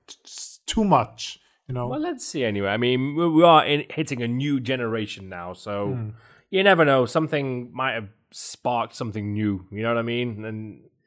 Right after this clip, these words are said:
Speaker 2: 'cause it, now w-, with these new generation graphics and stuff, you know, you might, oh, wow, you know what I mean? You might really get into it. So, I
Speaker 1: Yeah.
Speaker 2: don't know, we'll see. We will see. I was thinking about getting Dirt five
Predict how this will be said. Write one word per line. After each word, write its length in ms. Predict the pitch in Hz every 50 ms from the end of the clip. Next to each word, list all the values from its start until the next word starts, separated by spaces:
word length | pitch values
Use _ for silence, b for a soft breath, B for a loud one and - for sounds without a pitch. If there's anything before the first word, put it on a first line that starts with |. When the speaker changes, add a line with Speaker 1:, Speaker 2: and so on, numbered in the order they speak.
| b b b b b b b b
Speaker 2:
'cause 160 | - 147 135
it, 100 | 175 139
now 240 | 156 170 175 175 165 156
w-, 240 | 147 143 - -
with 120 | 143 139 127
these 160 | 135 135 123 120
new 140 | 143 143 131
generation 600 | 135 139 135 131 131 131 127 - 139 123 117 107
graphics 480 | 120 127 127 123 - 131 123 117 - 127
and 100 | 117 107
stuff, 260 | - - 117 113 - 135
you 40 |
know, 60 | 120 113
you 100 | - 131
might, 140 | - -
oh, 140 | 151 139 123
wow, 240 | 123 135 127 113 101
you 100 | 113 123
know 80 | 135 147
what 80 | 147 156
I 40 |
mean? 120 | 156 147 131
You 80 | 143
might 180 | 165 165 143 131
really 340 | 127 123 127 139 151 147 135 117
get 140 | 120 120
into 220 | 147 165 151 - 107
it. 140 | 90 85 - - _ _ _ _ _ _ _ _ _ _ _ _
So, 360 | - 113 107 104 104 101 98 120
I 80 | 151 208
Speaker 1:
Yeah. 60 | 233
Speaker 2:
don't 80 | 202 135
know, 160 | 120 120 120
we'll 160 | 123 120 120 117
see. 280 | - - 92 90 82 - _ _ _ _ _ -
We 140 | 120 123 123
will 120 | 117 110
see. 220 | - - 101 98 101
I 120 | - 147
was 200 | 185 233 240 -
thinking 240 | - 233 226 185 214
about 220 | 202 190 170 165 143
getting 320 | 165 160 156 135 123 113
Dirt 300 | 101 139 143 151 147 -
five 640 | - - - 131 135 147 139 117 98 - - - _